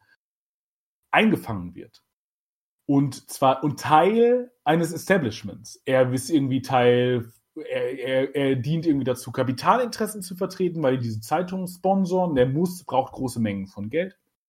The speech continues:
Und dann will das britische, äh, die britische,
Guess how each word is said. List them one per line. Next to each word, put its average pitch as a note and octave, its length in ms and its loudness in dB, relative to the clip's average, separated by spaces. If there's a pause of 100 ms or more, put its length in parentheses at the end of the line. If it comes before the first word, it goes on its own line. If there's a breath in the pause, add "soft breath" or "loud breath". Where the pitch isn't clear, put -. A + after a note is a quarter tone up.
(640)
Und F3 460 6
dann C#3 420 2
will C3+ 240 4
das B2+ 300 -2
britische, A2 1160 0
äh, G#2 40 -4
die A2 80 -2
britische, A2 600 -6